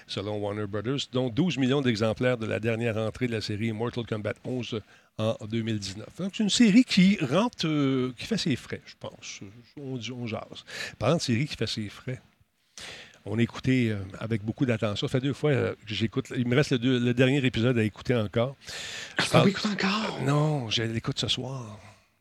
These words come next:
Speaker 2: Mais regarde-les aussi, parce que si tu
Speaker 1: Ouais.
Speaker 2: fais juste l'écouter, hein, tu comprendras pas tout.
Speaker 1: Ah, Laurent, t'es fatigué.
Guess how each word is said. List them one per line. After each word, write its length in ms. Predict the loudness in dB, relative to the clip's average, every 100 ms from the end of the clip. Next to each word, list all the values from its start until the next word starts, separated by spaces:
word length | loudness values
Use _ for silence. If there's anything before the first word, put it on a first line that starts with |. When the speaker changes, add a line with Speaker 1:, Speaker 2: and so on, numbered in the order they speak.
| -8
Speaker 2:
Mais 280 | -4 -2 0
regarde-les 420 | 4 4 6 4
aussi, 360 | 2 0 0 0
parce 120 | 0
que 40 |
si 60 | 4
tu 60 | 4
Speaker 1:
Ouais. 40 |
Speaker 2:
fais 60 | 4
juste 120 | 2
l'écouter, 420 | -2 0 2 4
hein, 60 | 2
tu 60 | 2
comprendras 260 | 2 2
pas 120 | 2 2
tout. 180 | 0 -2 -2
Speaker 1:
Ah, 480 | 0 -2 -6 -10 -12 -16 -14 -12 -8 -4
Laurent, 220 | -4 -4 -8
t'es 80 |
fatigué. 300 | -12 -8 -4